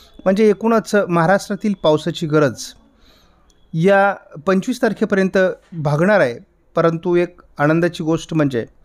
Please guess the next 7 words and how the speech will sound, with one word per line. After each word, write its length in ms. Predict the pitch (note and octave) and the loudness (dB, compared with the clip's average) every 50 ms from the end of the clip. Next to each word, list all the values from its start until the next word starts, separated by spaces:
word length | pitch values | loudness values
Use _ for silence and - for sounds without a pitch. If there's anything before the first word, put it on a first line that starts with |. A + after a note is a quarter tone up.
| _ _ _ _ _ _ _ _ _ | _ _ _ _ _ _ _ _ _
पंचवीस 400 | F#3 F#3 F#3+ F#3 B3 B3 B3 - | 0 0 0 0 -2 -4 -2 0
तारखेपासून 560 | A3+ G#3+ G#3 - A3+ G#3 G3+ G3+ F#3+ - G#3+ G3 - - | 0 0 0 -2 -4 -4 -2 -4 -2 -2 -4 -4 -4 -4
तीस, 300 | G3+ G3 - - - - | -6 -6 -6 -6 -8 -8
एकतीस 320 | E3+ E3 - G3 F3+ - | -10 -6 -6 -8 -4 -2
तारखेपर्यंतसुद्धा 960 | F3+ E3 D#3+ - F3 E3 E3+ D#3+ D#3+ D#3 D#3+ D3+ - F3+ F3 E3 E3 C#3 A#2+ A#2 - _ _ _ - _ _ _ _ _ _ - | -2 -2 -2 -4 -4 0 0 0 0 0 -4 -4 -4 -6 -2 0 0 0 0 -2 -6 _ _ _ -20 _ _ _ _ _ _ -2
प्रत्येक 440 | G3 G3 F#3+ - - A#3+ A#3+ G#3 F#3 | -2 -2 -2 -4 -4 -4 -4 -4 -4
दिवशी 420 | F3 E3 D#3 - - E3 C3 A2+ | -4 -4 -4 -4 -4 -6 -6 -6